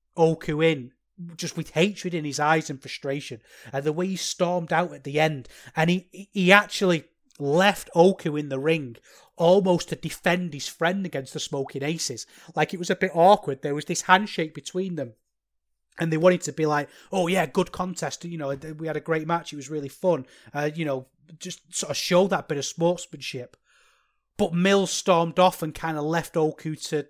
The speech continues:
to deal with the fallout of it. And I thought that was a really interesting way of telling a story that perhaps has been sold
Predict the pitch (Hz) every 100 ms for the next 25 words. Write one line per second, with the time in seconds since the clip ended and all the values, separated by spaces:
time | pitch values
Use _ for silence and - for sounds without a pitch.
0 | _ - 143 165 175 180 160 - _ _
1 | 160 - 175 180 170 143 131 120 117 _
2 | _ _ _ _ _ _ _ 190 180 -
3 | 190 185 180 170 160 175 190 180 190 185
4 | - 175 175 156 180 180 - - 170 165
5 | 143 - 175 170 175 147 131 - 160 175
6 | - 165 - 165 - 170 156 156